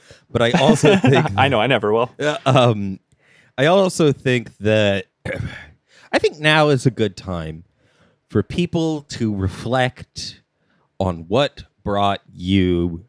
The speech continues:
Speaker 1: to social media. For at some point in your life, if you're over, say, twenty-five, um, at some point in your life, you made the decision to join a social media site.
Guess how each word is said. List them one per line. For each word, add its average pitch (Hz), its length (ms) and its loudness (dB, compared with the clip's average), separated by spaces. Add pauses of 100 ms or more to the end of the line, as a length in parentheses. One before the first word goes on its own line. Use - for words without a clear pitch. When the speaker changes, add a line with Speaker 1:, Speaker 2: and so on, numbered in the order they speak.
(280)
Speaker 1:
to 104 160 -2
social 92 460 -4
media. 87 600 -8 (680)
For 123 320 4
at 127 240 0
some 233 180 -4
point 254 260 -2
in 185 40 -10
your 196 140 0
life, 92 400 -8 (240)
if 113 160 -6
you're 113 160 2
over, 104 320 0
say, 95 420 -4 (800)
twenty-five, 98 580 -10 (1200)
um, 104 520 2 (240)
at 131 160 2
some 185 140 2
point 190 200 0
in 151 60 -6
your 135 100 2
life, 107 340 0
you 123 220 0
made 120 680 -4
the 110 100 -4
decision 101 580 -4
to 101 140 -16
join 92 320 -6
a 85 40 -10
social 87 380 -12
media 87 400 -6
site. - 300 -12